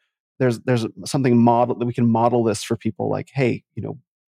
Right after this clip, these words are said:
men can sincerely disagree,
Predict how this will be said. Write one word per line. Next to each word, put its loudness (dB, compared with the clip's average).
men 4
can 4
sincerely 2
disagree, -4